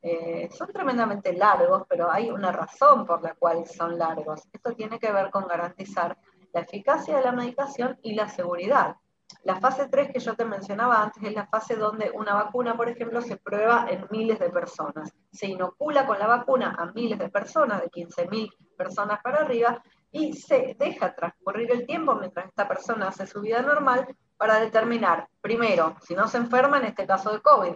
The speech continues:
es decir, la eficacia de la vacuna, y segundo, si esa vacuna no le produce otros efectos indeseables o enfermedades, este, que no se esperaba que le produzca,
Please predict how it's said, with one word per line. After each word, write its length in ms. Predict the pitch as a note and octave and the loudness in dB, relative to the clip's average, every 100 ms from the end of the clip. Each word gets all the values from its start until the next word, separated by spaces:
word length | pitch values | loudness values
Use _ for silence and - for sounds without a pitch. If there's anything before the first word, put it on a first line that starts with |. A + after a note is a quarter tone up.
| - | -8
es 80 | |
decir, 240 | E3+ - G3+ | -14 -6 0
la 80 | F#3+ | 0
eficacia 600 | - - A#3+ C4 A#3 G3+ | -2 -2 2 2 2 0
de 40 | |
la 100 | G#3+ | 4
vacuna, 460 | B3 - D4 F3+ - _ _ _ | 2 2 -2 -2 -10 _ _ _
y 100 | F4 | -6
segundo, 460 | - G4 C#4+ C4 | 0 2 4 4
si 140 | C4 C4+ | 2 2
esa 200 | D4+ - | 2 6
vacuna 580 | D4 D4 A3+ A#3 A#3 _ - | 6 4 -2 -2 -4 _ 0
no 80 | D#4+ | 0
le 160 | D#4+ | 2
produce 360 | C4+ C#4 C#4+ C#4 | 6 6 6 4
otros 280 | E4 E4+ B3 | 4 2 -2
efectos 420 | - G#3+ G3+ - | -2 -4 -4 -8
indeseables 580 | - F#3 - G#3+ A3 G#3+ | -8 -8 0 2 2 2
o 80 | F3+ | -2
enfermedades, 920 | - F3+ F#3 F3+ F#3 G3+ G#3 G#3 - _ _ - | -2 -4 -2 2 4 4 4 -2 -10 _ _ -8
este, 760 | F#3 F#3 - F3+ E3+ D#3+ - _ | -8 -8 0 4 4 2 -4 _
que 120 | - | -4
no 160 | G#3+ A#3 | 2 2
se 140 | A#3 | 2
esperaba 640 | B3 - G#3+ G#3+ A#3 A#3 G#3+ | 0 2 4 8 8 8 6
que 120 | G3 | 0
le 100 | F#3 | 0
produzca, 840 | F#3 F3+ F#3+ D#3+ - - D#3+ D#3+ | 4 4 4 -2 -4 2 2 0